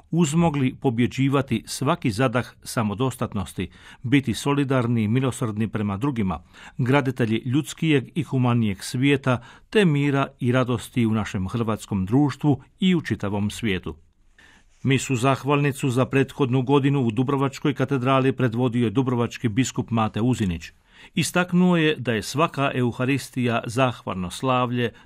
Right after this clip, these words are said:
no da je ova to na poseban način. „U ovom misnom slavlju želimo svoj pogled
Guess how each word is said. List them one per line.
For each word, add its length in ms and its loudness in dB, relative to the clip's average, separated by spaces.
no 160 -2
da 120 -2
je 120 -2
ova 280 2
to 220 -2
na 120 -2
poseban 520 -4
način. 420 -6
„U 120 -4
ovom 240 2
misnom 400 0
slavlju 540 2
želimo 340 2
svoj 380 0
pogled 360 0